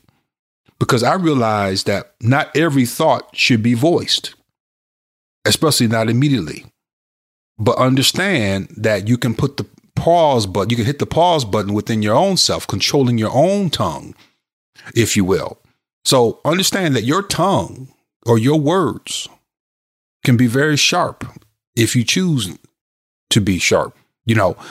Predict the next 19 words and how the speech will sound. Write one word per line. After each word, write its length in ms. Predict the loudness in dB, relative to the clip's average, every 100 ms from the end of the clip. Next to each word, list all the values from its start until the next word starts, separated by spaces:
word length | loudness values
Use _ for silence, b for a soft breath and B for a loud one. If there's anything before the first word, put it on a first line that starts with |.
| B
So 260 | 0 2
it's 200 | 0 0
important 640 | -2 -2 0 2 2 2 0
now 360 | -2 -8 -14 _
to 100 | 0
understand 840 | 0 0 -2 -2 -2 -2 -4 -4
that 200 | -4 -4
you 580 | -4 -2 0 2 0 -4 -16 _ _ _ _ _ _ _ _ _ _ 0
are 200 | 2 2
in 200 | 0 0
control 760 | -2 -2 0 0 0 -4 -10 -8
of 120 | -4 0
what 220 | 0 0
you 320 | 0 2 4
say 360 | 2 2 0 -4 -2
out 220 | -2 0
of 180 | -4 -4
your 260 | 0 0
mouth. 440 | 0 -8 -12 -20